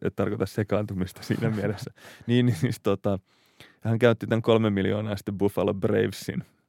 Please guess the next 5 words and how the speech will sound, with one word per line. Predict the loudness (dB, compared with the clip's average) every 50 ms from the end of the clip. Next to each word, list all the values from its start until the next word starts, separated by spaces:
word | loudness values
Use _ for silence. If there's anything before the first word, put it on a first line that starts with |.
| _ _ _ _ _ _ _
<laughs> | _ _ _ -16 -10 -4 -4 -4 -4 0 0 0
N | 0 2
B | 2
A-joukkueen | 2 2 2 4 2 2 2 2 2 2 4 4
ostamiseen. | 4 2 2 0 0 0 0 -2 -4 -4 -6 -6 -2 -2 -2